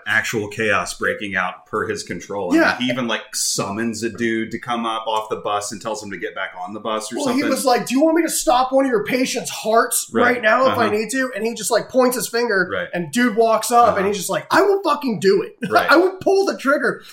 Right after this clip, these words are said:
Speaker 2: And now you kinda s-, like, again,
Speaker 1: Mm-hmm.
Speaker 2: the fact that he had control over something that he wasn't even, like,
Speaker 1: You gotta know who the fuck I am.
Speaker 2: Yeah,
Speaker 1: You know?
Speaker 2: and
Speaker 1: Yeah.
Speaker 2: this is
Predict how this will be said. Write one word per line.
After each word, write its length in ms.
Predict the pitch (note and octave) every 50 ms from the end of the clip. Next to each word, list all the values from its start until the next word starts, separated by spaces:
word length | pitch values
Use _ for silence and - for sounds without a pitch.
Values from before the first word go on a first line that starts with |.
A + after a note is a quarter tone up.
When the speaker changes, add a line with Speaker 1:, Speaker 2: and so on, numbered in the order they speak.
| - - - - -
Speaker 2:
And 160 | G#3+ G#3+ G#3+
now 220 | G#3+ A3+ A#3 C4 D4+
you 140 | D4+ C4+
kinda 220 | - A#3+ A#3 A3 G3+
s-, 180 | - - -
like, 260 | G3 G3+ G3+ G3 - -
again, 400 | F#3+ F#3 E3 F3 G#3+ A#3+ C4 A#3+ F#3+
Speaker 1:
Mm-hmm. 220 | - G#2 G2+ F#2+ F2 - _ _
Speaker 2:
the 100 | - G3+ -
fact 200 | C4 B3 B3 B3+
that 80 | A3+ F3+
he 100 | F#3 D4+
had 160 | C4 A#3 -
control 420 | - G3+ F3 - G#3 G#3 G#3+ A#3 A#3
over 180 | G#3 F#3 F#3+
something 300 | F#3 G#3 F#3+ F3 F#3+ F3+
that 140 | E3+ E3 E3
he 100 | - A3+
wasn't 420 | G#3 G3 F#3+ G3+ G3 A3 G3+ - -
even, 320 | F#3+ F#3+ F#3 F#3 F#3+ F3 E3+
like, 320 | D#3+ D#3 D3 C#3 C#3+ C#3 - G2+
Speaker 1:
You 120 | G2 F#2+
gotta 220 | G#2 G2 F#2 F#2
know 140 | F2 F2 F2
who 120 | D#2+ F#2 E2+
the 80 | D#2+ -
fuck 240 | - F2 D#2 - E2
I 140 | D2+ D2+ D2
am. 280 | C2+ A#1+ G#1 - - - -
Speaker 2:
Yeah, 480 | F#3+ F3+ A3 B3+ D4 D4 B3+ - F3
Speaker 1:
You 60 | F3 F3+
know? 60 | A#3+
Speaker 2:
and 120 | A3+ A3 G#3+
Speaker 1:
Yeah. 160 | F#3 F3+ F3
Speaker 2:
this 200 | B3 E4 E4 E4+
is 100 | D#4